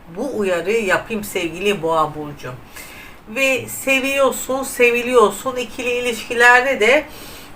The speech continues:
böyle, em, zekan sayesinde ilişkini ayakta tutuyorsun. Ama karşıdaki insanda biraz, nasıl diyeyim, hani oynamalar var.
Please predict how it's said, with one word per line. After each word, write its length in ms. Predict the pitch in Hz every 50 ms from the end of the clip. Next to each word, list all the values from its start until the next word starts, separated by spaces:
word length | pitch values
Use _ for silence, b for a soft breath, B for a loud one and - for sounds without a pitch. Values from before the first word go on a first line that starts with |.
| - - -
böyle, 520 | 285 269 240 247 247 247 262 277 277 277 277 - - - -
em, 260 | 214 214 208 208 202 208 - - - - - - - - - - - - 165 160 - - - - - - 196
zekan 640 | 180 165 233 247 233 - 247 254 262 269 277 285 262
sayesinde 760 | - - 247 202 190 185 185 170 - - - 185 180 180 185
ilişkini 560 | 190 208 185 180 175 - - - 170 170 170
ayakta 500 | - 185 180 170 170 165 - - 175 156
tutuyorsun. 760 | 151 - 160 - - 175 170 160 151 147 - - 262 277 285 277 B B B B B
Ama 320 | - 202 190 180 165 - -
karşıdaki 760 | - - 240 214 208 208 - - 233 214 208 - - 208
insanda 540 | 190 180 160 - - 175 170 170 170 - -
biraz, 420 | 254 240 208 202 220 254 247 - - B B B B B - -
nasıl 400 | 220 220 208 208 - 190 180 170
diyeyim, 320 | 180 180 196 226 240 254 - B B B B B -
hani 340 | 214 208 202 208 208 208 - - - - -
oynamalar 800 | 190 208 226 233 233 233 226 220 214 208 208 208 220 247 247 233
var. 300 | 208 202 196 - 147 143